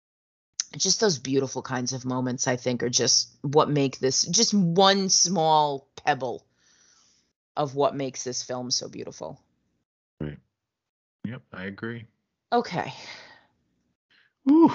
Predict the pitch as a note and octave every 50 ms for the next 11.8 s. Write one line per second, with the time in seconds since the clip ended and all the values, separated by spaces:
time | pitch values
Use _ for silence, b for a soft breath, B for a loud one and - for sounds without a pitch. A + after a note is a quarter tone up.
0 | B B B B B B B B B _ _ _ - G#3+ A#3 B3+ C4+ - D4 C#4+
1 | C#4 C4+ C4 C4+ - - A#3+ A#3+ A#3+ A#3+ A#3+ A#3+ - A#3 A3+ A3+ A3 G3+ G3+ -
2 | G#3 G3 - G#3 G3 F#3+ F3+ - - - B B B B B B B B B B
3 | B B _ - - - D4 C#4+ D#4 D4 E4+ D#4 C4 A#3+ - - - - - -
4 | - E3 E3+ F#3 - - - F#3+ G3 G3 - - G3 F3+ F3+ F3+ F3 F3 E3+ -
5 | B2+ C3 D3+ D#3+ D#3 D3+ C#3+ D3 C#3+ - - D#3+ D3+ C#3 - - - F#2+ A#2+ A#2+
6 | A#2 A#2 A#2 G2 G#2+ - - - E2 E2+ D#2+ - - - - - - - F#2 F2
7 | E2+ - - G2 G2+ G#2+ G#2+ - - G#2+ B2 B2+ D#3 D3+ C#3+ C3 A2+ A2+ G#2+ F2+
8 | E2+ E2+ E2+ E2 D#2+ E2 E2 E2 - F2+ E2 D#2 D2+ - - E2 D2+ D#2+ E2 D#2+
9 | D2+ C#2 - D2 D#2 D#2 D#2 D#2+ D#2+ - B B B B B B B B B -
10 | - D2+ B1 - - - - _ - - _ - - A#2+ B2 A#2 - B2 A#2+ B2
11 | C3+ D3 D#3+ E3+ E3 D#3 C#3+ B2+ B2 A#2+ A#2 A#2 A#2+ - -